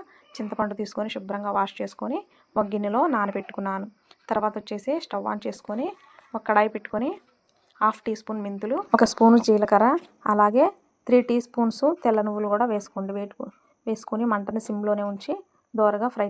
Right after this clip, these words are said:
చేసుకోండి. ఇప్పుడు వచ్చేసి లవంగాలు రెండు, మిరియాలు రెండు కూడా వేసుకొని ఫ్రై చేసుకోండి. ఇవి మాడనివ్వకూడదండి. అయితే లాస్ట్లో శనగగుళ్ళు వచ్చేసి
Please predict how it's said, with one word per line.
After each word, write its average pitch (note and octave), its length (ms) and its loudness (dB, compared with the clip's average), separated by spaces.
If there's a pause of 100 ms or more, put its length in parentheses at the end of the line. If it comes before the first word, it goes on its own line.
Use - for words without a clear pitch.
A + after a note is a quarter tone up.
చేసుకోండి. G3 420 -10 (520)
ఇప్పుడు G#3+ 200 -2
వచ్చేసి G#3+ 340 -6 (1120)
లవంగాలు G#3+ 480 4
రెండు, G3 220 -6 (500)
మిరియాలు A3 420 0
రెండు G3+ 300 -8
కూడా G#3+ 220 -2
వేసుకొని G#3 440 -8 (720)
ఫ్రై G#3+ 200 0
చేసుకోండి. F#3+ 460 -10 (220)
ఇవి A3+ 140 -4 (140)
మాడనివ్వకూడదండి. G3+ 880 -4 (380)
అయితే G#3 240 -6
లాస్ట్లో G3+ 380 -2 (520)
శనగగుళ్ళు G#3+ 440 -2
వచ్చేసి G#3 360 -10